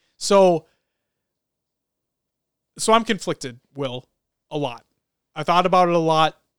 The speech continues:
over the weekend and whatnot, and, okay. No, this is not an official H C S event.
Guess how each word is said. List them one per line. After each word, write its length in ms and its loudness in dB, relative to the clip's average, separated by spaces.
over 200 -6
the 60 -6
weekend 440 -4
and 100 -10
whatnot, 520 -8
and, 360 -12
okay. 240 -6
No, 360 4
this 180 -4
is 100 -8
not 220 -2
an 80 -10
official 400 -10
H 160 -8
C 140 -6
S 160 -8
event. 320 -20